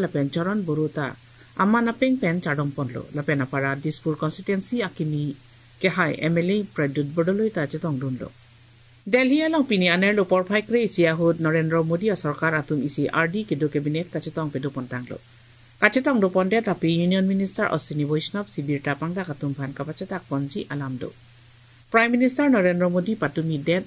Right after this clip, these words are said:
আৰাৰা ফান পেট্ৰল ডিজেল কাচেপা ৰিডেং পন আহিন কাপিজুম পন আফান কাচপা আছাই পেডু পন্দে তাপি। প্ৰাইম মিনিষ্টাৰ আফি আফি কিদুন কনভয়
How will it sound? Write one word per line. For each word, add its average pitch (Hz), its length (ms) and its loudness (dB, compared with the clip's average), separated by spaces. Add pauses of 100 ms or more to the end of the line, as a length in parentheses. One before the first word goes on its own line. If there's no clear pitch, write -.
(120)
আৰাৰা 151 320 -4
ফান 143 180 -2 (460)
পেট্ৰল 208 320 2 (100)
ডিজেল 233 280 4
কাচেপা 160 440 0 (280)
ৰিডেং 170 300 2 (100)
পন 147 160 0 (100)
আহিন 151 320 -2
কাপিজুম 196 400 -2
পন 175 280 -2
আফান 139 260 -6
কাচপা 147 420 -6 (160)
আছাই 156 300 -6
পেডু 143 240 -4
পন্দে 143 320 -6
তাপি। 143 240 -4 (600)
প্ৰাইম 233 200 4
মিনিষ্টাৰ 240 440 2
আফি 214 180 -4
আফি 190 280 -2
কিদুন 170 220 2 (100)
কনভয় 175 340 0